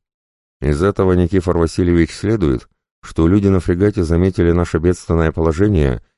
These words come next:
и теперь собираются нас спасать, или, по крайней мере, выяснить, кто мы такие и как сюда попали», ответил лейтенант Касаткин. «Кто мы такие, Владимир Иванович, эти люди знают и так,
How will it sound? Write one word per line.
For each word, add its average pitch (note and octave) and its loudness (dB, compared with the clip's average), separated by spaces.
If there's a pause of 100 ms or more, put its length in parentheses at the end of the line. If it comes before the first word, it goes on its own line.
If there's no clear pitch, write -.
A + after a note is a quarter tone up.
(160)
и F2+ -2
теперь G2+ 0
собираются G2+ 0
нас F2 0
спасать, - -4 (400)
или, C3+ -2
по G#2 -4
крайней G2 2
мере, G#2 2
выяснить, F#2+ 0
кто - 0
мы F2 0
такие F2+ 0
и D#2+ -2
как E2 -4
сюда E2 -2
попали», C#2+ 0 (300)
ответил D#2 0
лейтенант C#2 -4
Касаткин. A#1+ -8 (800)
«Кто A#2 2
мы A#2+ 4
такие, A2 2
Владимир D#2 2
Иванович, C2+ -2 (120)
эти G2+ -2
люди F#2 0
знают E2 0
и D2 -2
так, F2+ -4